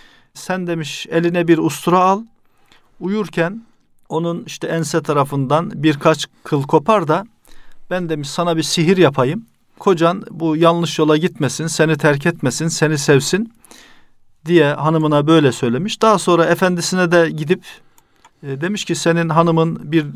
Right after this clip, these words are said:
gizli dost tuttu, seni öldürmek istiyor. Sen uyur gibi yap," demiş, "işin a-, aslını, hakikatini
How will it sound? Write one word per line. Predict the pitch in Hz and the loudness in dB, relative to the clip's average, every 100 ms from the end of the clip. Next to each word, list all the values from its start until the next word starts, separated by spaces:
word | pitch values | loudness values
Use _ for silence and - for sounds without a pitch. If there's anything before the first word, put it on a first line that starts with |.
| - 143 | -12 -6
gizli | 139 165 151 151 | 2 2 4 4
dost | 143 170 - | 4 4 2
tuttu, | - 196 - 202 214 _ _ _ _ _ | -6 -6 -2 -4 -4 _ _ _ _ _
seni | - 175 180 | -10 -8 -4
öldürmek | 170 165 160 165 185 - | -4 -4 -4 -6 -8 -8
istiyor. | - 202 190 202 _ 185 _ _ _ | -8 -4 -4 -6 _ -20 _ _ _
Sen | - 185 | -8 -8
uyur | 175 196 196 | -4 0 0
gibi | 170 156 | -2 2
yap," | 170 160 - | 2 2 0
demiş, | 151 196 - - - | -4 -4 -8 -10 -12
"işin | 151 185 170 | -8 -6 -4
a-, | 165 | -4
aslını, | - 151 - 165 | -2 -2 -2 -2
hakikatini | 151 156 165 160 143 156 190 | -2 -4 0 0 0 -2 -2